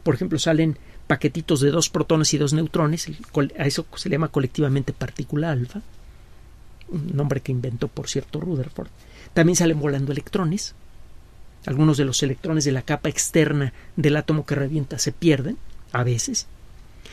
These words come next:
Y también salen destellos de luz de muy alta energía. Por ejemplo, rayos X. Si usted ya conoce que hay que protegerse de los rayos X, porque si, si, si no les tiene respeto pueden provocar cáncer.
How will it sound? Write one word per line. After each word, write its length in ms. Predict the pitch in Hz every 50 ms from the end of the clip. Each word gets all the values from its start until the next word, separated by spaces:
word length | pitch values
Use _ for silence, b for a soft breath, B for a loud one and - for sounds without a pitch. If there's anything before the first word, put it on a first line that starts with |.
| B B B
Y 80 | 185 -
también 260 | - 151 160 180 180
salen 380 | - 175 175 - 175 170 170
destellos 600 | 156 143 - - - - 180 160 156 190 156 139
de 100 | - 143
luz 160 | 139 151 147 156
de 60 | 143
muy 200 | 135 147 131 139
alta 240 | 139 135 - 147 135
energía. 460 | 139 147 147 143 - - 214 156 - - - - - - - - - - - - - - - -
Por 120 | - 143
ejemplo, 260 | 127 - 143 - 147 123
rayos 400 | 131 143 135 143 151 135 - 175
X. 220 | 151 - - -
Si 80 | - 143
usted 160 | - - 147
ya 140 | 135 143 139
conoce 340 | - 170 156 147 131 - -
que 80 | 135
hay 20 | 127
que 120 | - 127
protegerse 500 | - 123 117 - 120 117 131 123 - 151
de 60 | 135
los 140 | 117 117 120
rayos 320 | 139 143 143 131 131 - -
X, 360 | 160 - - - - - - B B B B B B B B
porque 360 | - - - 127 127 - - - -
si, 500 | - - - - - - - - - -
si, 240 | - - - - -
si 340 | - - - 151 147 147 -
no 480 | - - - 190 160 156 180 165 147 151
les 140 | 151 -
tiene 220 | - 165 156 147 139
respeto 340 | - - - - 160 - 143
pueden 220 | - 151 147 131
provocar 400 | - 143 139 139 - 147 147 147
cáncer. 400 | - 165 156 123 127 233 262